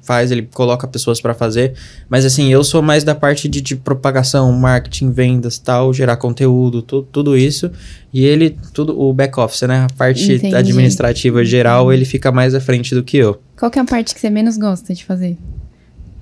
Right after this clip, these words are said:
Speaker 1: A parte que eu menos gosto, meu, eu acho que é
Speaker 2: Porque
Speaker 1: finan-
Speaker 2: vendas a gente sabe que você gosta, né?
Speaker 1: É.
Speaker 2: Dá pra ver.
Speaker 1: Eu acho que é financeiro.
Speaker 2: Financeiro?
Speaker 1: Financeiro. Financeiro, assim, o que eu gosto do financeiro é ver as entradas. <laughs> Saídas eu não gosto muito, não.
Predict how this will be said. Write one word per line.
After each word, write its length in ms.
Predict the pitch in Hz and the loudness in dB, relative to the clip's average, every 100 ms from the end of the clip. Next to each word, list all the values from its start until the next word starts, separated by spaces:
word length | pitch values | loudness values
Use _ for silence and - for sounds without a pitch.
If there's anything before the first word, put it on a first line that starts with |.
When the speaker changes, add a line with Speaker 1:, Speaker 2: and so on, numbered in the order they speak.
| - | -14
Speaker 1:
A 140 | 98 98 | -10 -10
parte 420 | _ - 113 - | _ -4 -4 -4
que 100 | - | -4
eu 60 | 120 | 0
menos 460 | 120 131 139 110 | 0 2 0 -2
gosto, 760 | 110 113 127 127 117 - - 113 | -4 0 2 2 0 -8 -8 -4
meu, 420 | 113 127 117 107 - - - - 104 | 0 2 2 -2 -8 -20 -20 -8 0
eu 120 | 117 | 2
acho 140 | 117 - | 2 0
que 60 | |
é 40 | 117 | 2
Speaker 2:
Porque 100 | 269 | 4
Speaker 1:
finan- 80 | 208 | 6
Speaker 2:
vendas 320 | 208 240 262 | 4 4 4
a 60 | 277 | 4
gente 160 | 269 | 4
sabe 140 | 269 233 | 2 -4
que 80 | - | -2
você 80 | |
gosta, 440 | 254 254 180 - 175 | 0 0 0 -6 -8
né? 140 | 165 180 - - | -8 -8 -6 2
Speaker 1:
É. 160 | 117 | 2
Speaker 2:
Dá 40 | 196 | 4
pra 160 | 185 | 2
ver. 240 | 208 196 170 - _ _ _ | 0 -2 -4 -14 _ _ _
Speaker 1:
Eu 80 | 120 | 2
acho 120 | 123 | 2
que 60 | - | 2
é 60 | |
financeiro. 640 | 131 139 151 - 123 110 - - | 2 4 2 4 2 2 -2 -6
Speaker 2:
Financeiro? 580 | - 208 196 240 226 196 | 0 0 0 0 2 0
Speaker 1:
Financeiro. 500 | 196 117 113 104 101 120 _ - _ | 0 0 0 -2 -4 -6 _ -20 _
Financeiro, 540 | 120 120 - 123 131 | 0 0 2 2 4
assim, 320 | 135 135 127 117 | 2 0 -2 -2
o 80 | |
que 100 | 113 | 0
eu 60 | 139 | 2
gosto 220 | 131 135 | 4 4
do 40 | 147 | 2
financeiro 460 | - 139 131 143 | 0 2 2 2
é 40 | 143 | 2
ver 100 | 147 | 2
as 80 | 151 | 2
entradas. 720 | 175 156 117 107 - - - - 226 | 0 2 0 0 -6 -10 -4 2 4
<laughs> 200 | - - | 4 4
Saídas 520 | 151 139 143 147 151 | 4 4 4 6 6
eu 80 | 165 | 6
não 100 | 160 | 6
gosto 300 | 160 160 127 | 4 4 6
muito, 260 | 165 143 | 6 8
não. 60 | 123 | 8